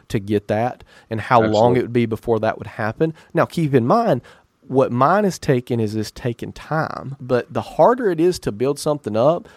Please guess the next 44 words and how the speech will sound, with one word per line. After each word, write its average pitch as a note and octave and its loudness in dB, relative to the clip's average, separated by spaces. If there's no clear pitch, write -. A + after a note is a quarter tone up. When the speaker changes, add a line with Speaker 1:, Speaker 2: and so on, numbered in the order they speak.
Speaker 1:
the A#2 2
longer B2 2
it - -6
takes - -4
for A2+ -2
it - -12
to - -12
fall. - -2
Speaker 2:
Exactly. E2+ -10
Speaker 1:
So - -4
the B2 4
Speaker 2:
Exactly. F2 -2
Speaker 1:
quicker F3+ 6
you D3 2
go D3+ 4
to C#3+ 4
the A#2+ 0
top, E3+ 0
the - -10
quicker B2+ -4
you're A2 -4
gonna G#2+ -2
fall. A#2+ 2
The A2 -2
longer C3+ 4
it - -2
takes D3 0
for C#3+ -4
you B2+ 2
to A#2+ 0
get C3+ -2
to C3 -6
the A#2 -4
top, C#3 0
the A2+ -10
longer A2+ 0
it's G#2+ -6
gonna G#2+ -6
take G#2 -4
for - -14
you G2+ -6
to G2 -8
go G2+ -6
down. - -10